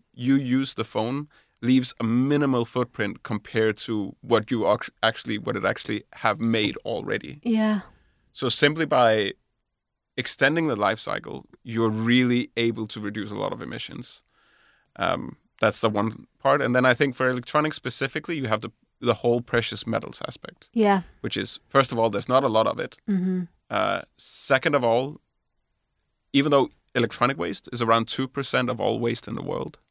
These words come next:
Speaker 1: it accounts for seventy percent of all hazardous waste. So
Speaker 2: Okay, that's
Speaker 1: it's,
Speaker 2: interesting.
Speaker 1: it's, it's incredibly, it can be incredibly toxic.
Speaker 2: Yeah.
Speaker 1: And that's why it really matters that we,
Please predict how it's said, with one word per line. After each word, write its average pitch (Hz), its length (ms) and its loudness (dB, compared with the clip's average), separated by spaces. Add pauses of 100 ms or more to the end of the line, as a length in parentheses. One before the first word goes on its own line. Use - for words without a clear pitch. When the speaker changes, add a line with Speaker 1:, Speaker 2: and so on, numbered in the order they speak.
(680)
Speaker 1:
it 127 80 4
accounts 135 340 2
for 123 120 -8
seventy 131 480 -2
percent 117 420 -4
of 87 80 -4
all 98 200 0
hazardous - 600 -2
waste. - 400 -16 (840)
So 233 320 4
Speaker 2:
Okay, 214 280 4
that's 233 160 0
Speaker 1:
it's, 220 60 6
Speaker 2:
interesting. 180 420 2 (280)
Speaker 1:
it's, - 360 -4 (360)
it's 120 180 -6
incredibly, 113 1200 0 (100)
it - 140 -6
can 131 340 0
be 110 260 -2
incredibly 101 560 -6
toxic. - 540 -10
Speaker 2:
Yeah. 226 320 0 (140)
Speaker 1:
And 117 100 -2
that's 120 240 4
why 120 160 4
it 113 140 0
really 117 360 0
matters 107 500 -2
that 113 180 -8
we, 104 100 -8